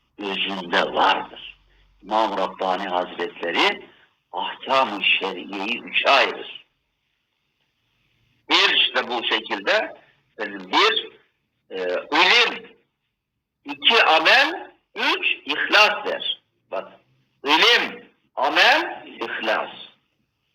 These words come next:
Tamam, ilim, şer'i ilimler, sonra öğrendiklerimizi amel sahasına koymak, üçüncü olarak da ihlas.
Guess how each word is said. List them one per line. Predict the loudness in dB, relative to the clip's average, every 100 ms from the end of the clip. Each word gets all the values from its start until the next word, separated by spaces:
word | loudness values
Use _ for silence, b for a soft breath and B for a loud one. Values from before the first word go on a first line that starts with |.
| _ _ _ _ _ _ _ _ _ _ _ 0
Tamam, | 4 6 4 2 -8 -4
ilim, | 2 6 4 2 -6 -16 _ _ _ _ _ _ _ 0
şer'i | 2 2
ilimler, | 2 2 0 0 2 4 4 2 -10 _ _ _ _ _ _ -2
sonra | 2 4 2 0 -8 -8
öğrendiklerimizi | 0 4 6 4 -2 0 0 0 -2 2
amel | 4 6 4 4 -2 -2
sahasına | 2 4 2 0 -2 -2
koymak, | 0 -2 2 2 2 0 -12 _ _ _ _ _
üçüncü | -16 -6 -4 -2 0
olarak | 2 4 2 0
da | -2
ihlas. | -2 -2 4 4 4